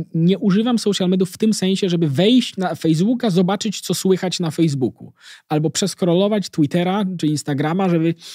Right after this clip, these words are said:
zobaczyć, co tam na moim feedzie się pojawi. Tego staram się nie robić w ogóle, bo to po prostu nie jest w ogóle do niczego, nikomu potrzebne. To znaczy, na przykład na Facebooku mam grupy tematyczne,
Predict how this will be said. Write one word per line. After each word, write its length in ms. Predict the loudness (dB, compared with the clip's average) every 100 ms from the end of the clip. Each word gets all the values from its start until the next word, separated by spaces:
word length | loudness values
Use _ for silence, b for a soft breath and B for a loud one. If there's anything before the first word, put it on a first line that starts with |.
| B
zobaczyć, 500 | -2 0 0 -2 -6
co 120 | -6
tam 180 | -2 0
na 100 | 2
moim 240 | 4 2 0
feedzie 280 | 0 0
się 100 | 0 -2
pojawi. 500 | -2 -2 0 -2 -2 _
Tego 320 | -6 -4 -2 -4
staram 460 | -4 -4 -4 -4
się 160 | -2 0
nie 120 | 0
robić 320 | 0 -4 -6 -6
w 220 | -4 0 0
ogóle, 540 | 0 -2 -8 -6 -6 b b _
bo 200 | -10 -8
to 100 | -6
po 120 | -8
prostu 360 | -8 -8 -4 -2
nie 160 | -2
jest 200 | -2 -6 -8
w 120 | -4
ogóle 280 | -2 0 0
do 100 | 0
niczego, 440 | -2 -2 -4 -6 -2
nikomu 380 | -4 -2 -2 -2
potrzebne. 520 | -4 -4 -4 -6 -14 B B
To 100 | _
znaczy, 180 | -2 2
na 80 | 2
przykład 300 | 0 -2 -2
na 80 | -2
Facebooku 560 | -2 2 2 2 -2 -4 b _
mam 280 | 2 2 4
grupy 320 | 4 4 2
tematyczne, 800 | 0 -2 0 -2 -2 -6 -8